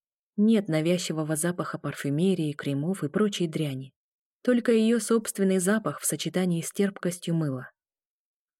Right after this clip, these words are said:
«Моя маленькая яблочная ведьма, какая же ты вкусная!» Ее дыхание проникает сквозь футболку, касается кожи, и хочется схватить Агату на руки, так, чтобы она обвела мою талию ногами,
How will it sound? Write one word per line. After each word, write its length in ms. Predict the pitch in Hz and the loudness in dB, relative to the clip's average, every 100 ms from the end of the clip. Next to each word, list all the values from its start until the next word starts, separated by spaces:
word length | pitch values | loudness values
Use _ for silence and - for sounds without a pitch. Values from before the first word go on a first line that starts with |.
| _ _ | _ _
«Моя 300 | 143 147 139 | -4 -2 0
маленькая 600 | 135 151 175 147 131 139 | 0 2 2 0 -2 -2
яблочная 720 | 143 160 156 156 156 170 165 160 | 2 2 2 0 -2 -2 0 0
ведьма, 520 | 160 151 135 139 - _ | 0 0 -2 -6 -8 _
какая 360 | 175 170 190 208 | -2 4 4 4
же 140 | 214 | 0
ты 120 | 214 | 0
вкусная!» 800 | 233 - 269 220 - 151 143 - - _ _ _ _ _ _ _ _ | -2 0 2 4 2 -2 -6 -10 -18 _ _ _ _ _ _ _ _
Ее 220 | 220 214 208 | 2 4 4
дыхание 500 | 208 208 214 165 147 | 2 2 2 2 0
проникает 560 | 151 160 160 196 185 | 0 0 0 0 0
сквозь 360 | 180 - 170 170 | -2 -2 -2 -2
футболку, 680 | - 160 160 160 151 147 147 _ _ | -4 -2 0 -2 -2 -8 -12 _ _
касается 600 | - 165 202 196 180 - | -2 0 2 2 2 -2
кожи, 480 | 147 170 170 151 147 _ _ _ | -2 -2 -2 -2 -8 _ _ _
и 80 | 233 | 0
хочется 440 | 254 254 226 220 | 0 0 0 0
схватить 480 | 208 220 226 240 220 | 0 2 2 2 2
Агату 360 | 202 220 220 | 2 2 4
на 240 | 226 214 175 | 4 4 2
руки, 360 | 147 - 135 - _ _ - | -2 -6 -10 -12 _ _ -4
так, 200 | 233 - | -4 -2
чтобы 320 | - 151 156 | -4 0 0
она 280 | 165 170 160 | 2 0 0
обвела 360 | 147 165 180 | 0 0 2
мою 240 | 175 156 156 | 0 -2 -2
талию 320 | 180 175 165 | 0 0 0
ногами, 540 | 165 165 156 135 135 | 0 -2 -4 -4 -8